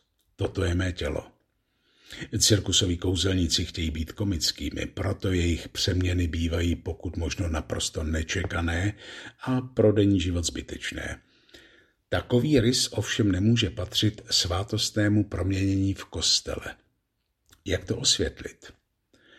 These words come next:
Řekli jsme, že v přírodě vznikají některé nové druhy křížením, ale i to se může dělat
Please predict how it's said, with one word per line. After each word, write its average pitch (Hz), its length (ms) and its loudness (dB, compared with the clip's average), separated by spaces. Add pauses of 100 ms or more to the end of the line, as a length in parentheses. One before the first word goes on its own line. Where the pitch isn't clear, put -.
(460)
Řekli 151 300 2
jsme, 170 180 4
že 98 140 4
v - 60 -4
přírodě 143 460 2
vznikají 117 460 2
některé 113 440 4
nové 107 260 2
druhy 95 320 0
křížením, 87 800 -2 (560)
ale 113 240 4
i 117 240 2
to - 180 -4
se - 200 2
může 110 340 6
dělat 104 400 0